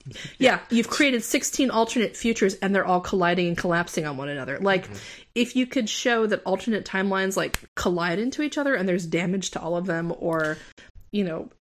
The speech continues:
Speaker 2: people in one timeline meet their alternate in another and it's a big old sliding
Speaker 1: Or
Speaker 2: doors moment.
Speaker 1: let's say
Speaker 2: Mm-hmm.
Speaker 1: head, headcanon, uh, he can only do it for moments of great significance,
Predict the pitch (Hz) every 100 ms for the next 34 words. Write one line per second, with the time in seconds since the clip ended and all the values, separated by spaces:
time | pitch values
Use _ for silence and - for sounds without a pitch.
0 | - _ - 214 254 233 220 190 185 196
1 | 214 202 185 180 180 170 156 170 196 165
2 | 165 160 160 165 151 160 160 156 165 165
3 | - 160 170 220 208 - 220 214 208 -
4 | - - - 170 - 156 233 147 139 -
5 | 139 135 - 131 120 110 107 - _ -
6 | 110 104 107 110 143 147 135 131 131 127
7 | 113 120 110 101 - 113 107 101 104 113
8 | 110 107 98 101 101 - - - 95 -
9 | - - -